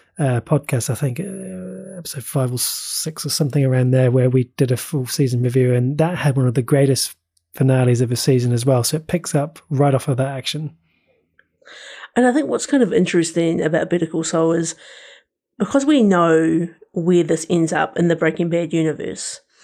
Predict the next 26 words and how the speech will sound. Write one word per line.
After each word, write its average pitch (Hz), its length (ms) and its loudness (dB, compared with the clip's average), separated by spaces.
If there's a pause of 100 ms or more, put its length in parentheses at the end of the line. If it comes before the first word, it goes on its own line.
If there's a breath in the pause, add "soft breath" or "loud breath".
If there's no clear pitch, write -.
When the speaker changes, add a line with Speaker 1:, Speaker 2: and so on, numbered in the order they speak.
(260 loud breath)
Speaker 2:
like, 196 180 0
there's 196 180 2
still 254 300 0
kind 262 220 2
of 220 100 2
this, 202 220 0
like, 190 180 0
element 175 380 2
of, 180 120 2
like, 170 220 0 (360)
like, 170 360 0
goodness 196 460 2
and 170 240 2
sort 175 160 0
of, 170 300 2 (380 loud breath)
um, 170 260 2
richness 165 800 0
where, 170 400 2 (440 loud breath)
um, 160 580 -2 (160)
Jimmy 165 360 0
or 160 220 2
S-, - 180 -2 (180)
Saul 165 260 0
Goodman 165 380 2
sort 170 200 2
of 160 160 -4